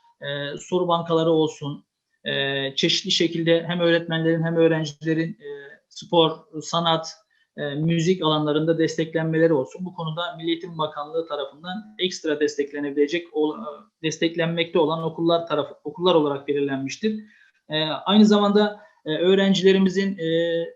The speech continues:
ülke genelinde, e, başarılı olmuş sportif, sanatsal, kültürel alanlardaki çeşitli, e, bilinen, e, başarılı kişilerle de öğrencilerimiz, e, yan yana getirilerek, işte,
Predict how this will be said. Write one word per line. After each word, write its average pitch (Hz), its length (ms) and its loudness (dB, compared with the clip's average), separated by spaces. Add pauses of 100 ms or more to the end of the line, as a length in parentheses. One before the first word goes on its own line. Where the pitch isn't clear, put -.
ülke 165 200 -2
genelinde, 185 760 -2 (440)
e, 151 160 -12
başarılı 180 400 0
olmuş 170 280 -4
sportif, 180 640 -8
sanatsal, 170 640 -6
kültürel 180 360 -2
alanlardaki 165 840 -2 (260)
çeşitli, 180 520 -2
e, 160 420 -4
bilinen, 175 460 -4
e, 147 340 -6 (140)
başarılı 175 420 -4
kişilerle 165 500 -4
de 185 240 -8 (300)
öğrencilerimiz, 170 800 -4
e, 156 60 -4
yan 156 360 0
yana 170 240 -4
getirilerek, 147 640 -4 (100)
işte, - 420 -10